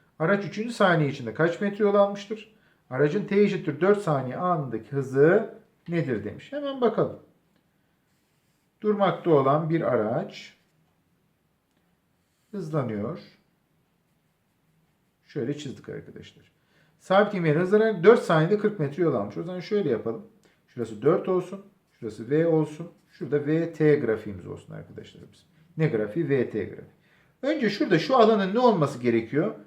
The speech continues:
Kırk metre olması gerekiyor. Öyle diyor bana. Onu bir kullanalım isterseniz o kırk metreyi. Şuraya yazalım. Kırk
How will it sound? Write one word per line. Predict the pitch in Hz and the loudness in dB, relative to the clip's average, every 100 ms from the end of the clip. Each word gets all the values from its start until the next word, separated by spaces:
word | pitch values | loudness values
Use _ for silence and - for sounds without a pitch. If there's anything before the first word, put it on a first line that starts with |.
| _ _ | _ _
Kırk | - 208 | -2 -2
metre | 110 98 120 | -2 -4 -2
olması | 110 101 101 | -2 -2 -10
gerekiyor. | - 90 - 147 | -12 -12 -4 0
Öyle | 123 98 | 2 0
diyor | 92 | -6
bana. | 101 - - _ - | -12 -16 -20 _ -8
Onu | 294 262 | -6 -4
bir | 247 | -2
kullanalım | 247 226 220 190 | 4 6 6 4
isterseniz | 151 - 127 117 113 | 0 -2 -2 -2 -6
o | 110 | -8
kırk | 117 113 | -10 -12
metreyi. | 98 95 - 101 | -12 -14 -14 -14
Şuraya | - 120 | -6 -2
yazalım. | 107 104 - - _ _ _ _ _ | -2 -6 -14 -16 _ _ _ _ _
Kırk | - 254 - - | -6 -6 -8 -18